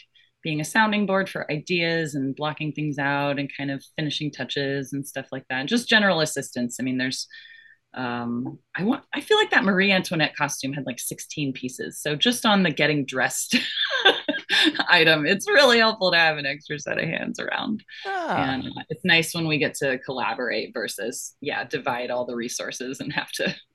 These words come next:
Speaker 1: <laughs> have to go head to head. So yes,
Speaker 2: Mm-hmm.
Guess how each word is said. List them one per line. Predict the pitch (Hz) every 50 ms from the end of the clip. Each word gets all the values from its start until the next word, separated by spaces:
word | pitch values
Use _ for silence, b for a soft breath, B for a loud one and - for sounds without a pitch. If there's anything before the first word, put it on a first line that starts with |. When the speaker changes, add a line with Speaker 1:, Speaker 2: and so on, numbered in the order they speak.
| _ _ -
Speaker 1:
<laughs> |
have | 285 349 330 262 - - 147 139 -
to | - 143
go | 131 113 120
head | 139 113 113 -
to | - -
head. | - - - - -
So | - - - - - -
yes, | - - - - 110
Speaker 2:
Mm-hmm. | 107 104 104 117 120 202 233 - - 196